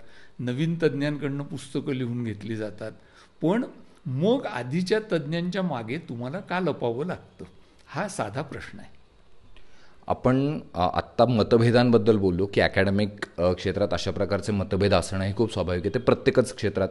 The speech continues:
Speaker 2: कमी अधिक प्रमाणात असतात. पण मग, अ,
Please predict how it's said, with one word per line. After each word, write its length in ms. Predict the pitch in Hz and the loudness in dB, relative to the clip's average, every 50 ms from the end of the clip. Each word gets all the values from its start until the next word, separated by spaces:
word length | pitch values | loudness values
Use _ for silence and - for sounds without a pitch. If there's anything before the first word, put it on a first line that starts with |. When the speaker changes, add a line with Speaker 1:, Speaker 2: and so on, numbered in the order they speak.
| - - - - - _ _ - _ _ - - _ _ - - | -4 -10 -20 -20 -20 _ _ -20 _ _ -20 -20 _ _ -6 -2
Speaker 2:
कमी 200 | 101 92 95 95 | 0 2 4 4
अधिक 200 | 95 90 95 - | 4 2 2 0
प्रमाणात 360 | - - 90 90 90 85 - | 0 0 0 0 -2 -2 -4
असतात. 240 | - - - 71 69 | -6 -6 -8 -10 -10
पण 240 | - - 104 101 104 | -4 -2 0 2 4
मग, 300 | 107 113 120 135 131 139 - - - - - - - - - - - - - | 4 4 4 4 2 -2 -4 -4 -8 -10 -12 -12 -14 -14 -16 -18 -16 -8 -2
अ, 180 | 85 92 95 | 2 2 2